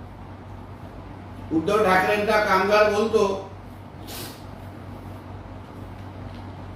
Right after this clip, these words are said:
की देवेंद्र फडणवीस हे चोरांचे सरदार आहे. ज्या देवेंद्र फडणवीसांमुळे तुझा मालक या नवीन दो-, मातोश्री दोन मध्ये राहतो,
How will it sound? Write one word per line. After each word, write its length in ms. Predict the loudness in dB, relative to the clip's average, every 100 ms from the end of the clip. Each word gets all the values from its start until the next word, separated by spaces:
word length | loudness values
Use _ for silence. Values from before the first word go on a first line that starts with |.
| -2
की 120 | 2
देवेंद्र 540 | 4 6 6 6 6 6
फडणवीस 400 | 4 4 6 8
हे 180 | 10 8
चोरांचे 560 | 8 6 6 6 6
सरदार 400 | 6 6 6 6
आहे. 180 | 6 4 2 -4 -12 -12 -12 -12 -14 -14 -14 -14 -14 -14 -12 -12 -12 -12 -12 -12 -12 -12 -12 -12 -12 -12 -12 -12 -12 -12 -12 -8 4
ज्या 180 | 8 10
देवेंद्र 460 | 8 8 8 8 6
फडणवीसांमुळे 1160 | 6 10 10 10 6 4 4 6 6 4 -2 -8 -14 -14 -14 -14 -14 -14 -14 -16 -14 -14 -12 -12 -12 -12 -12 -12 -12 -12 -12 -12 -6
तुझा 240 | 0 8 8
मालक 540 | 10 8 10 8 8
या 160 | 8 8
नवीन 320 | 8 6 6
दो-, 280 | 6 6 6
मातोश्री 540 | 4 4 4 4 4
दोन 320 | 6 6 8
मध्ये 180 | 6 6
राहतो, 680 | 8 6 6 4 4 2 -6